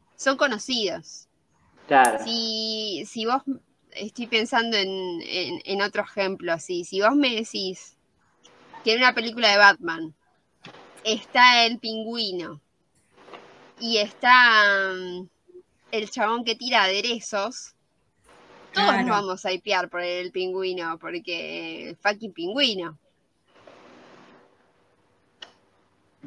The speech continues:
Speaker 2: Sí, obvio. Pero bueno, igual no, o sea, no me estoy quejando. Es como,
Speaker 1: No, no,
Speaker 3: No.
Speaker 1: no.
Speaker 2: eh, era,
Speaker 3: Ay, no sé.
Speaker 2: no, pero sí me, me, me parece como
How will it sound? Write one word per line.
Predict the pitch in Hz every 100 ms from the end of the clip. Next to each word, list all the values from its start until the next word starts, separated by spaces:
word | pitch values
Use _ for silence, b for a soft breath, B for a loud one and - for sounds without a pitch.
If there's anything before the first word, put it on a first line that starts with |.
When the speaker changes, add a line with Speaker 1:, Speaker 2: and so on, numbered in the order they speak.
| -
Speaker 2:
Sí, | 180 165
obvio. | 147 139 123 110 -
Pero | 165 190
bueno, | 202 175 147
igual | 147 196
no, | 196 151 131 120 117 -
o | 120
sea, | 143
no | 147
me | 156
estoy | -
quejando. | 127 117 131 120 110 - _
Es | 123 -
como, | - 277
Speaker 1:
No, | 370
no, | 427
Speaker 3:
No. | 403 427
Speaker 1:
no. | 415 _ _ _ 147
Speaker 2:
eh, | 143 139 135 131
era, | 151 175 175
Speaker 3:
Ay, | -
no | 160
sé. | 233 220 -
Speaker 2:
no, | -
pero | 170 180 180
sí | 208 202
me, | 202 147
me, | 147 147
me | 147
parece | 139 143 143 165
como | 143 131 123 113 104 101 98